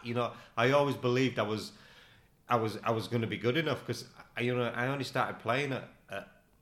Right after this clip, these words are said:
at fourteen, and I only played once a week till I was sixteen, which is ridiculous.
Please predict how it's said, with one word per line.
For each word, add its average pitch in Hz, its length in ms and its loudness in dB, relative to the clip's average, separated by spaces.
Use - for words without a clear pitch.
at 101 180 -10
fourteen, 107 760 -6
and 92 140 -4
I 107 60 -2
only 117 180 0
played 120 340 -2
once 113 300 -2
a 101 60 -8
week 113 280 -2
till 104 120 -8
I 98 40 -4
was 90 140 -8
sixteen, 117 560 -6
which 113 260 -6
is - 260 -6
ridiculous. 117 600 -2